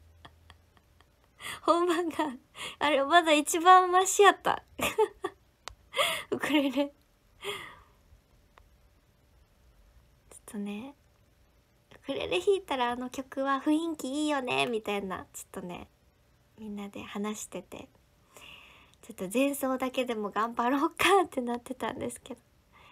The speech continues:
大将さん、フル、ありがとうございます。日本戦のため、お供、お、お店が？あ、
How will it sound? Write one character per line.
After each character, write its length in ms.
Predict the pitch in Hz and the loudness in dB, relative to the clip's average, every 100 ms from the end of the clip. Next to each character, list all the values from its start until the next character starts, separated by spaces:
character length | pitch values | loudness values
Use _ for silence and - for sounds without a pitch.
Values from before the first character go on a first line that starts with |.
| - _ _ | -20 _ _
大 200 | - 392 | 4 6
将 200 | 415 330 302 | 6 2 -2
さ 160 | 262 | -2
ん、 40 | 247 | -2
フ 120 | 320 | 0
ル、 240 | 359 311 - _ | 0 -2 -6 _
あ 60 | - | -10
り 120 | 277 | -10
が 140 | 262 302 | -8 -8
と 120 | 277 | -8
う 20 | |
ご 100 | 269 | -8
ざ 140 | 254 254 | -6 -6
い 100 | 247 | -4
ま 220 | 247 262 | -4 -6
す。 100 | - _ _ _ _ _ _ _ - _ _ - - - - | -10 _ _ _ _ _ _ _ -20 _ _ -20 -20 -20 -10
日 160 | 233 247 | -6 -2
本 300 | 311 370 370 | 2 2 0
戦 300 | - 359 349 | 0 0 0
の 100 | 359 | -2
た 160 | 349 | -2
め、 300 | 330 330 330 - _ _ _ _ | -4 -2 -4 -8 _ _ _ _
お 80 | - | -16
供、 400 | - 320 320 - - | -8 -6 -4 -6 -8
お、 200 | - - | -8 -2
お 20 | |
店 260 | 262 381 466 | 2 6 10
が？ 60 | 453 508 - | 12 12 12
あ、 120 | 311 | 8